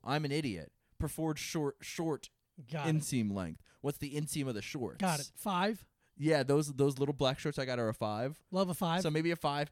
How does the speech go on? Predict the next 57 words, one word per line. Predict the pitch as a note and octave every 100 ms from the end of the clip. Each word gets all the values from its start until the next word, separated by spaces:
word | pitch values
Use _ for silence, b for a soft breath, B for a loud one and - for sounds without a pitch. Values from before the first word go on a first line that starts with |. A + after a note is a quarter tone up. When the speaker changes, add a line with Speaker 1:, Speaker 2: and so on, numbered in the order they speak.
| B2+
Speaker 1:
maybe | C3+ D#3 F#3 F#3
a |
six. | F3 - F#3 -
Speaker 2:
Maybe | F#4 G#4
a | C#4
six. | - F3+ G3 - - -
Speaker 1:
I'd | D3 E3+
go | F#3
six. | F3 D#3+ F3+
Speaker 2:
I |
don't | A#3
like | B3+ E3+
Speaker 1:
Seven, |
Speaker 2:
seven. | E3+ F#3 D3+ C3
Speaker 1:
seven's |
Speaker 2:
Seven's | - D3+ F#3 -
Speaker 1:
too | D#3+
Speaker 2:
too |
Speaker 1:
long. | C3+ G#2+
Speaker 2:
much. | F#2+ - b b b -
I | G3
tell, | A3+ A3+
um, | F#3 F3 F#3 G3
honey, | G3 A#3+ D3
seven's | - C#4+ D4+ -
too | C#4
much. | C4 G3
Speaker 1:
Seven, | G3+ F#3+
honey, | F#3 G#3 F3
Speaker 2:
You | B2+
Speaker 1:
sweetheart, | - F#4+ E4+
Speaker 2:
can't | C4
handle | E4+ A#3+
Speaker 1:
listen | - E3
Speaker 2:
it. |
Speaker 1:
to | A2+
me. | F#2+ B B
Seven, | - F#3+ A#3+ B3+ F#3
you, | F#3+
seven, | G#3+ A#3 A#3+
you're | G#3+
getting | F#3+ G#3+
Speaker 2:
Five | G#3+
Speaker 1:
more | G#3 G#3+
Speaker 2:
and |
Speaker 1:
than | G#3
Speaker 2:
a, | F#3
Speaker 1:
you | F3
Speaker 2:
and | B3 -
three | C#4 D#4
quarters | A#3 D#4+ D4 A3+
is | B3
perfect. | - F#4+ A#4 - D3+ - - - -
Oh, | E3
my | B2
leg. | C3 B2+ - _ _ _ _ _ -
Um, | E3+ D#3+ D3+ D3 C#3+ C#3 C#3